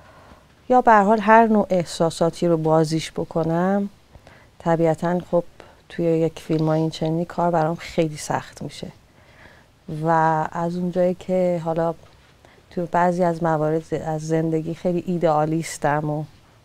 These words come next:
وسواسی به قضیه نگاه می‌کنم، طبیعتاً خب شاید یه اندازه‌ای فعلاً، اه، روش تعصب داشته باشم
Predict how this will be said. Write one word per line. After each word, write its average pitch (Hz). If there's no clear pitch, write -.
وسواسی 151
به 175
قضیه 147
نگاه 151
می‌کنم، 165
طبیعتاً 170
خب 170
شاید 170
یه 165
اندازه‌ای 156
فعلاً، 151
اه، 147
روش 147
تعصب 131
داشته -
باشم -